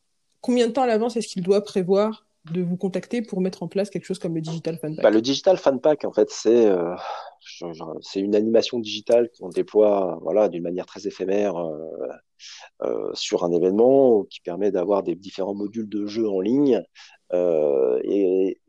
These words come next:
Speaker 2: et avec un double intérêt, c'est à la fois effectivement d'en baser, comme je l'ai, comme je l'ai dit juste avant, mais c'est aussi de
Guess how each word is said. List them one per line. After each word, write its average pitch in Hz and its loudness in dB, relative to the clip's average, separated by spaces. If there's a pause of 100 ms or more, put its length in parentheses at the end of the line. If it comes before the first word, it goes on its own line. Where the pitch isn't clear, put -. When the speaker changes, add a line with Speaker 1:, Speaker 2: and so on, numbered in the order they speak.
(360)
Speaker 2:
et 107 2
avec 113 2
un 98 -10
double 117 -8
intérêt, 110 -4
c'est 85 -8
à 78 -6
la 82 -4
fois 87 -4
effectivement 82 -18
d'en 85 -8
baser, 90 -6
comme 82 -20
je - -14
l'ai, 80 -10
comme - -20
je - -20
l'ai 85 -10
dit 92 -10
juste 85 -10
avant, 120 4
mais 101 4
c'est 98 -10
aussi 95 -10
de - -20